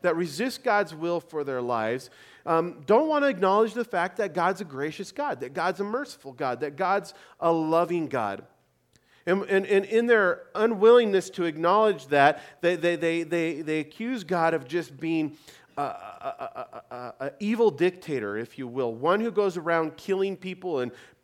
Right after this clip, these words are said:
throwing plagues upon them and, and, and, and disrupting people's life for his own humor or for whatever. And they do that because they go,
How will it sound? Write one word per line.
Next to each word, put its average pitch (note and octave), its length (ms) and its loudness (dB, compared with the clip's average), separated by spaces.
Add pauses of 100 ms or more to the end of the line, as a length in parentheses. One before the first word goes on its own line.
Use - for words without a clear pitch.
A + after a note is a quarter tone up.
(200)
throwing F#3+ 320 2
plagues E3 420 -2
upon D#3 400 -2
them D3+ 280 0 (240)
and, C#3 200 -4
and, C#3 320 -2
and, C#3 220 -4
and C#3+ 180 -4
disrupting F#3 500 -2
people's F3 440 -12
life C3+ 280 -2
for B2+ 180 -8
his B2 140 -8
own B2 320 -4 (160)
humor A2+ 480 -8
or G2+ 40 -12
for A2 180 -16
whatever. G#2+ 520 -6 (440)
And F3+ 120 2
they F3+ 100 2
do D4+ 160 2
that A#3+ 180 8
because F3+ 320 0
they E3+ 140 0
go, D#3 320 4